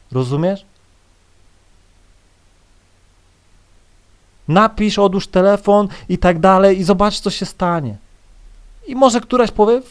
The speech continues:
„Wiesz co? Jasne, nie ma sprawy. Możemy się spotkać”. Bum! I w tym momencie nie ma, że odpalasz pornola, nie!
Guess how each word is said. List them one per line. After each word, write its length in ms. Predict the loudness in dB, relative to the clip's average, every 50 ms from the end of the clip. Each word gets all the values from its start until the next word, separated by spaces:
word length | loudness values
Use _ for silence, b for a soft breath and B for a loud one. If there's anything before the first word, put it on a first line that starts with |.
| -20 -10 -8
„Wiesz 140 | -8 -8 -4
co? 340 | -2 0 2 2 0 0 b b b b b _ _ _ _ _ _ _ _ _ _ _ _ _ _ _ _ _ _ _ _ _ _ _ _ _
Jasne, 580 | -2 0 0 0 0 -2 -6 -6 -6 -6 -6 -8 -8 -6
nie 160 | -4 -2 0
ma 120 | 0 0
sprawy. 520 | -2 0 2 2 4 4 2 0 -4 -8 -10 -14 _ _ _ _ _ _ _ _ _ _ -2
Możemy 340 | -2 2 2 2 2 2
się 120 | 0 -4 -8
spotkać”. 540 | -8 0 2 2 2 2 -2 -6 -6 -6 -6
Bum! 540 | 0 4 6 8 8 8 8 6 0 -6 -10 -18 _ _ _ _ _ -20 -20 -20 _ _ _ _ _ -8
I 60 | -8
w 60 | -4
tym 180 | -2 -2 -2 0
momencie 420 | 0 0 0 0 -2 -2 -2 -4
nie 180 | -4 -4 -4 -2
ma, 160 | -2 -4 -2
że 320 | -2 0 0 0 0 0 B B B B B B _ _ -20 -20 _ _ -20 -20 -20 _ -20 -20 _ _ -20 -20 -20 _ -20 -20 -20 _ _ _ _ _ _ _ _ -20 -10 -4 -2
odpalasz 440 | -2 0 2 2 4 4 2 2
pornola, 460 | 0 0 0 0 2 2 2 2 4 4 4 4 4 2
nie! 520 | 2 2 2 2 2 2 2 0 0 -2